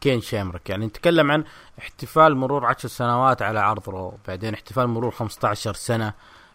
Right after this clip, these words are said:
بعدين احتفال الحلقة ألف، بعدين احتفال الحلقة خمسة وعشرين. كل العروض الاحتفالية لعرض رو أو حتى سماك داون،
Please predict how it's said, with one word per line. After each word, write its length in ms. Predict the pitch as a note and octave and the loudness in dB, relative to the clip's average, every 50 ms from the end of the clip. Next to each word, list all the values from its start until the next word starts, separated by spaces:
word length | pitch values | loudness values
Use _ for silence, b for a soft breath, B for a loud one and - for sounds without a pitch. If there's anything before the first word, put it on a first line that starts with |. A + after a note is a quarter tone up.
| _ _ | _ _
بعدين 380 | F#2+ F#2+ G2 F#2+ A2 A2+ A2+ A2 | -8 -8 -6 -6 -6 -6 -6 -6
احتفال 560 | G#2+ - - - - G2 - C3 B2 A#2+ A#2 | -8 -10 -12 -14 -16 -6 0 2 2 2 2
الحلقة 600 | A2 - - B2+ A#2+ A#2 A2 - - A2+ A2+ B2 | 0 -2 -2 0 0 0 0 0 0 2 4 4
ألف، 400 | C3 B2+ A#2 - - - - - - - - - - _ _ - | 4 4 2 0 -4 -10 -16 -20 -20 -20 -20 -20 -20 _ _ -10
بعدين 220 | G2 G2+ G2 A#2 | -8 -4 -2 -2
احتفال 460 | A2+ - - - A#2 - C3+ B2+ B2 | -2 -2 -6 -10 -4 0 2 2 2
الحلقة 400 | A#2 G#2+ - - A#2+ A#2 - - | 2 0 0 -2 -2 -2 -4 -6
خمسة 320 | - - A2+ G2 - - F2+ | -6 -6 -6 -6 -6 -8 -12
وعشرين. 340 | F#2 - - - D#2+ D2 - - - _ _ - - - _ _ - _ _ | -12 -12 -14 -14 -16 -16 -16 -18 -20 _ _ -20 -20 -20 _ _ -20 _ _
كل 300 | - F#3 G#3 A3+ G#3 E3 | 6 8 8 8 8 6
العروض 440 | C#3 B2+ A2 A#2 B2+ D#3 F3+ D#3+ C3+ | 6 6 4 4 2 2 2 2 2
الاحتفالية 640 | B2+ A2+ - - - A#2 - B2+ B2+ C#3 C#3 A#2 A2+ | 0 0 -2 -6 -8 -4 -2 -2 0 0 0 0 0
لعرض 300 | G2 G2+ B2+ A#2+ A2 A#2 | 0 0 0 0 -2 -2
رو 120 | A2+ A2 | -2 0
أو 140 | - C3 C#3+ | 0 0 2
حتى 300 | - G3 G3 - - D3+ | 2 2 2 2 -2 -10
سماك 220 | - - D3 C3 | -4 -2 -2 0
داون، 220 | B2+ B2+ G#2 - | 0 0 -2 -2